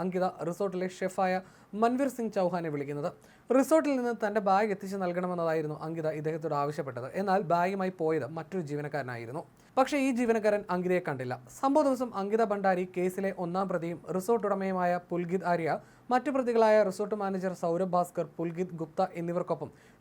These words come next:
ഋഷികേശിലേക്ക് പോയിരുന്നു. ഇവിടെ നിന്ന് തിരികെ റിസോർട്ടിലേക്ക് വരുന്നതിനിടെ റോഡിൽ വെച്ച് മൂന്ന് യുവാക്കളും മദ്യപിക്കാനായി വാഹനം നിർത്തി. തുടർന്ന് അങ്കിത ഇവർക്ക് വേണ്ടി അവിടെ കാത്തിരുന്നു. ഇതിനിടയിലാണ് പ്രതികളും യുവതിയും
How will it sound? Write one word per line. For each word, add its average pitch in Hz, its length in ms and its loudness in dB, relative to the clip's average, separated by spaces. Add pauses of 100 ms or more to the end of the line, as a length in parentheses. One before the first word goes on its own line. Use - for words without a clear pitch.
(120)
ഋഷികേശിലേക്ക് 214 640 0
പോയിരുന്നു. 135 320 -2 (220)
ഇവിടെ 262 220 6
നിന്ന് 220 220 0
തിരികെ 208 280 2
റിസോർട്ടിലേക്ക് 190 480 -2
വരുന്നതിനിടെ 165 460 -2 (580)
റോഡിൽ 262 340 8
വെച്ച് 190 200 -2 (580)
മൂന്ന് 262 240 6
യുവാക്കളും 214 420 6
മദ്യപിക്കാനായി 185 560 0
വാഹനം 156 360 2
നിർത്തി. 123 200 -8 (160)
തുടർന്ന് 190 300 2 (120)
അങ്കിത 185 280 0
ഇവർക്ക് 180 260 -2
വേണ്ടി 165 240 -2
അവിടെ 160 220 0
കാത്തിരുന്നു. 143 360 -2 (240)
ഇതിനിടയിലാണ് 196 600 4
പ്രതികളും 185 420 2
യുവതിയും 175 260 -2